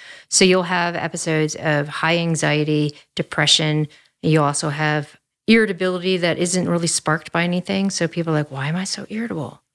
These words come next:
And all of it has to do with neurotransmitters.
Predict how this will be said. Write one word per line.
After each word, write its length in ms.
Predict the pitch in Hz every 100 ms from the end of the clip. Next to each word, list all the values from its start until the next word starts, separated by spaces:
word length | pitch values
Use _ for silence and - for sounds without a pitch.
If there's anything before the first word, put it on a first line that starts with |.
| -
And 540 | 170 165 160 156 - - _ _ -
all 160 | 180 208
of 80 | 208
it 60 |
has 180 | 180 180
to 80 | 165
do 140 | 170
with 100 | 160
neurotransmitters. 920 | 151 151 147 139 135 - - - -